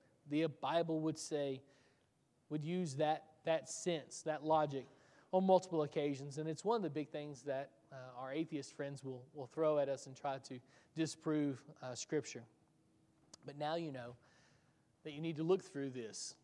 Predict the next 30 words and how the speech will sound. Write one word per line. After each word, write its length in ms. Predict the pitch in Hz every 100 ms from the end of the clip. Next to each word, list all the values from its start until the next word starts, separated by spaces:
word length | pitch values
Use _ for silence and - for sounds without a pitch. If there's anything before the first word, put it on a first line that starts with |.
| -
Are 160 | 135 143
all 200 | 151 160
the 80 |
verses 420 | 151 151 151 151 -
talking 460 | - 151 151 151
about 260 | 147 135 135
the 80 | 147
same 360 | - 147 156
thing 300 | 139 151 143 135
in 120 | 143
the 100 | 139
exact 460 | 123 131 143 139 -
same 340 | - 135 127 113 -
sense? 720 | - 185 143 - - - - _ _ _ _ _ _ - - _ _ _ _ _ _ _ _ _ _ _ _ _ _ - - _ _ _ _ _ _
Here's 160 | 247
another 240 | 196 202 190
one 120 | 151
you 60 | 143
need 200 | 160 156
to 160 | 139 127 - - - - - -
think 180 | 175 -
through. 380 | 160 156 143 131 -
Uh, 180 | 147 143 135 _ _ _
extra 300 | 180 - 180
details 720 | 156 185 180 208 220 214 - - _ _ _ - 139 135 127 - -
don't 320 | 165 185 175 - - 165
mean 600 | 156 170 170 160 139 135 - _ _ -
that 260 | 151 160 151 - - - -
it's 160 | 160
a 80 | 160